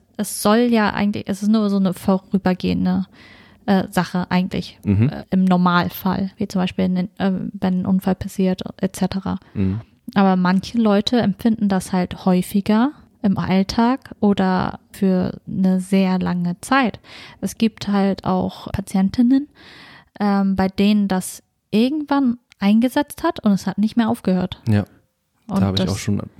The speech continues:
Speaker 2: bisschen was zu gelesen, dass
Speaker 1: Ja.
Speaker 2: es gibt ja Sekunden, Episoden, Minuten, aber auch Leute, die das Wochen oder Monate lang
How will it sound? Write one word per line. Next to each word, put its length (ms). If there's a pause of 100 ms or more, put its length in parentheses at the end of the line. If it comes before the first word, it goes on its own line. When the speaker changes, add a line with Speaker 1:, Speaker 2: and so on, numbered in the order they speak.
(360)
Speaker 2:
bisschen 240
was 160
zu 140
gelesen, 320
dass 100
Speaker 1:
Ja. 60
Speaker 2:
es 160
gibt 260
ja 200
Sekunden, 880
Episoden, 600
Minuten, 380
aber 160
auch 60 (140)
Leute, 280
die 240
das 240
Wochen 240
oder 180
Monate 400
lang 260